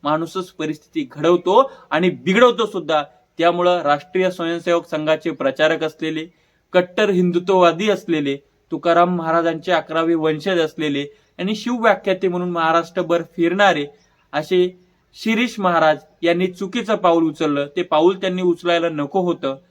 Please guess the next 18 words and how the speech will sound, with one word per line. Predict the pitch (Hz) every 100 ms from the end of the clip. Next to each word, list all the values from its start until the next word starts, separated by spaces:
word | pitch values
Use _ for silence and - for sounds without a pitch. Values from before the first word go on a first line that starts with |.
| _ -
त्यांनी | 151 165 180 208 208 - _ -
एक | 165 170
प्रकारे | - 165 165 165
तुकाराम | 180 165 160 160
महाराजांच्या | 165 160 156 156 151 180 196 - _ -
वंशज | 170 170 196 175 - 160
म्हणून | 180 185 147 - -
एक | 175 175
वेगळा | 160 180 226
मेसेज | 202 180 170 -
समाजामध्ये | 160 156 156 160 151
गेलेला | 147 156 151
आहे. | 135 - _ _ -
तो | 180
असं | 156 151 180
कुणीही | - 175 214 254
करू | 196 180
नये | 151